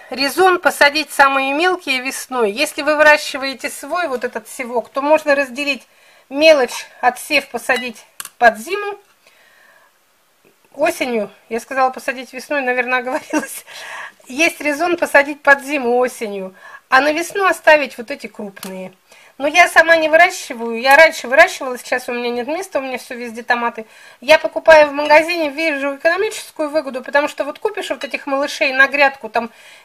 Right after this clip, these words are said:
килограмм, ну от силы полтора, и очень-очень много можно лука засадить.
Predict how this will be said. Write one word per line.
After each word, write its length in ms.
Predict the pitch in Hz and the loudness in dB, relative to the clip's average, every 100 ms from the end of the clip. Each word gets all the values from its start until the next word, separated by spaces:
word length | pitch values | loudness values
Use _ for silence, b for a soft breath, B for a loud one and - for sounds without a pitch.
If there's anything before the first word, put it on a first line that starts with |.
| _ | _
килограмм, 640 | - 311 311 311 302 254 233 | -4 6 6 8 6 6 4
ну 80 | 285 | 2
от 180 | 302 | 2
силы 260 | - 339 269 | -2 -6 -6
полтора, 640 | - 247 247 262 254 226 - | -6 -4 4 6 6 2 -2
и 80 | 269 | -6
очень-очень 640 | 294 285 269 254 240 240 | -6 -4 -6 -6 -8 -8
много 380 | 233 247 330 285 | -6 -4 -4 -4
можно 280 | 240 226 233 | -6 -4 -4
лука 260 | 311 311 | -6 -6
засадить. 680 | 226 269 - 233 190 190 _ | -8 -10 -6 -8 -8 -18 _